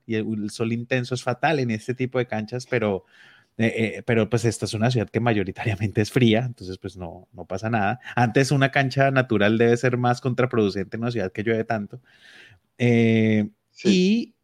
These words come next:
Speaker 1: y me llamó la atención, particularmente a mí, eh, un complejo de canchas pequeñas, como tipo futsal, pero sintéticas, de, pero de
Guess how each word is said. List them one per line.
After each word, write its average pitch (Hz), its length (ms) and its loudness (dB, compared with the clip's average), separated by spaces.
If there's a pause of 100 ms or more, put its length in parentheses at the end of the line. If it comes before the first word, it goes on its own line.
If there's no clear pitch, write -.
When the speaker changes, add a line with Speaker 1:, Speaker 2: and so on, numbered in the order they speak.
(200)
Speaker 1:
y 135 120 -18
me 165 260 4
llamó 180 220 6
la 180 100 6
atención, 160 520 0
particularmente 127 840 0
a 151 100 2
mí, 123 200 -2 (420)
eh, 131 80 -2
un 123 400 0
complejo 139 480 -2
de 117 140 0
canchas 117 580 -6 (440)
pequeñas, 131 580 -2
como 113 640 -2
tipo 131 760 0
futsal, 156 580 -2
pero 123 460 -4
sintéticas, 147 760 -4
de, 113 400 -2
pero 123 240 2
de 113 120 0